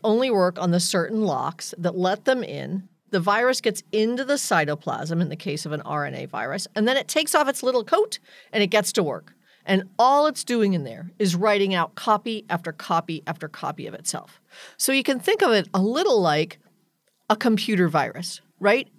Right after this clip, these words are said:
If somebody writes out a computer virus code, it could sit on their desktop, it can sit anywhere, it could be on a piece of paper, and it's not gonna hurt anything, right? But if they write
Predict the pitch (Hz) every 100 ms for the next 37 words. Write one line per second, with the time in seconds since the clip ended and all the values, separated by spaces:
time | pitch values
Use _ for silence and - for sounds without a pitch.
0 | _ 214 - 311 381 294 202 208 220 -
1 | 196 185 170 170 185 175 180 185 175 165
2 | 160 151 - 143 131 - 240 311 - -
3 | 214 202 156 151 247 254 - 254 226 226
4 | 208 196 180 175 170 196 220 208 202 202
5 | 202 - - 349 - 311 302 285 285 277
6 | 254 269 262 151 - 185 185 208 208 208
7 | 214 196 185 208 170 147 139 - 107 180
8 | 202 233 _ _ _ _ - _ 165 240
9 | 277 165 - _ _ _ _ _ _ _
10 | - 196 175 269 330 233 233 190 156